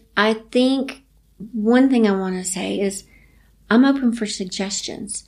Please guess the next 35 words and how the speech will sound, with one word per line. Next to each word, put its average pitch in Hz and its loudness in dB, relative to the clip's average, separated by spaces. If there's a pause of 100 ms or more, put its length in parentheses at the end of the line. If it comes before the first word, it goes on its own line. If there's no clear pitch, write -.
And 202 4
I 214 4
know 208 2
when 202 2
something 202 2
interests 196 -2
me, 208 6
I'll 185 0
get 190 -2
that - 0
warm, 185 2
fuzzy, 185 -2
tingly. 202 0 (440)
I've 196 4
had 190 0
a 165 -2
few 190 0
people 190 -2
say, 185 0
"What 185 2
about 175 0
the 165 -10
Trans 180 0
Am?" 185 4
And 175 2
at - -6
first 190 0
I 180 2
said, 175 -2
"That 156 -2
absolutely 160 -2
does 208 -4
not 175 -4
interest 202 -2
me." 233 4